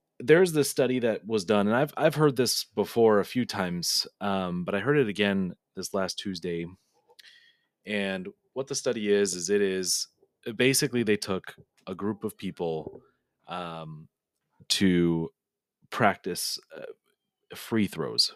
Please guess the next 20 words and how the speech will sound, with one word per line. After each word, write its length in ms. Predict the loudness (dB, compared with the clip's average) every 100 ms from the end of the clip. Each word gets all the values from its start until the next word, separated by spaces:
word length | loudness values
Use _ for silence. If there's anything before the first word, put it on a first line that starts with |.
| -6
essentially 420 | -4 -2 -4 -4
basketball 600 | 0 0 0 -2 -2 -2
free 240 | -2 -4 -6
throws. 380 | -6 -8 -6 -8 -14 -20 -20 _ _ -4
And 300 | 0 0 0
essentially 420 | 0 0 2 2
what 140 | 2 2
they 100 | 0
do 340 | 0 0 0
is 320 | -2 -2 -4
they 140 | -4 -4
have 280 | -4 -4
three 240 | -8 -6 -4
different 280 | -2 -4 -6
test 320 | -4 -4 -4
groups. 420 | -4 0 0 0 -8
There's 300 | -4 -2 -2
one 240 | 0 0
group 280 | 2 0 0 -2
where 400 | -4 -4 -4